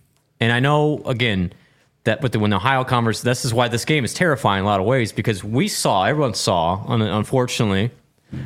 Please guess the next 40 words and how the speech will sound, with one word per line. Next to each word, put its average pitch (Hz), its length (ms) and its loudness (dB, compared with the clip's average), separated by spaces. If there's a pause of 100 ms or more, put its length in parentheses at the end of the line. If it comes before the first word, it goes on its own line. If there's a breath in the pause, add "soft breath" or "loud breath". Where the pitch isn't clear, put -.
(100)
I 104 120 2
got 110 220 0
some 113 140 2
of 104 140 2
it 107 260 -2 (520)
on 113 80 -2
Twitter 135 480 0
and 110 220 0
message 107 380 0
boards 117 220 2
and 113 100 2
elsewhere, 107 540 0
of 90 220 0 (800 soft breath)
there's 190 200 0
a 226 60 0
section - 400 0
of 123 60 2
the 113 80 4
Iowa 113 160 2
State 104 180 -2
fan 113 280 0
base 82 280 -2
that 101 80 -2
are 95 100 0
just, 113 380 -2 (720)
you 110 100 0
know, 80 160 -4
whether 110 280 2
it's 98 140 -4
so, 120 340 -2
societal 135 680 0
norms 131 460 2
now 139 260 4
where 131 100 2
you 117 100 2
can 113 100 2
just 101 140 -2
be, 101 380 0 (680 soft breath)
you - 200 -4
know, 82 180 -4